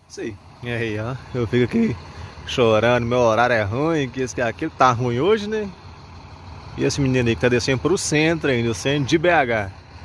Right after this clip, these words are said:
Lá vai agora, que hora que é essa?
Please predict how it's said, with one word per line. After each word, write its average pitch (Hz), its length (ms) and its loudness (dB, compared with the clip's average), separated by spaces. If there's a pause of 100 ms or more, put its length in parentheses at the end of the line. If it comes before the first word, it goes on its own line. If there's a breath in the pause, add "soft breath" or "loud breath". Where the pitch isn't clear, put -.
(1900)
Lá 104 100 4
vai 117 200 4
agora, 117 500 0
que 107 160 -6
hora 147 160 0
que 147 100 -4
é 123 120 2
essa? 104 300 -4